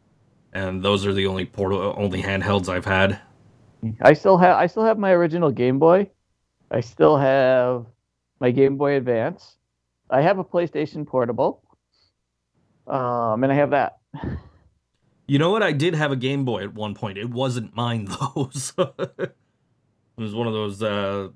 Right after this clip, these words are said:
Speaker 1: like, ones that they put out right before they put out the Game Boy Color, the ones that had, like, the different color, uh, like, shells to 'em.
Speaker 2: Mm-hmm.
Speaker 1: So, like, I, I, it was a purple one. I think it was my ex-wife's or something. <laughs> It's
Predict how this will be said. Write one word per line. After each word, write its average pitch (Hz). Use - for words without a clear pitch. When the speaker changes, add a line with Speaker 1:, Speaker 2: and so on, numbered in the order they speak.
Speaker 1:
like, 101
ones 113
that 107
they 107
put 113
out 107
right 104
before 110
they 104
put 107
out 107
the -
Game 104
Boy 101
Color, 107
the 101
ones 95
that 98
had, 101
like, 101
the 98
different 98
color, 104
uh, 76
like, 92
shells 104
to 110
'em. 110
Speaker 2:
Mm-hmm. 160
Speaker 1:
So, 90
like, 90
I, 92
I, 92
it 92
was 95
a -
purple 101
one. 92
I 95
think 107
it 98
was 95
my 92
ex-wife's 92
or 87
something. -
<laughs> -
It's 170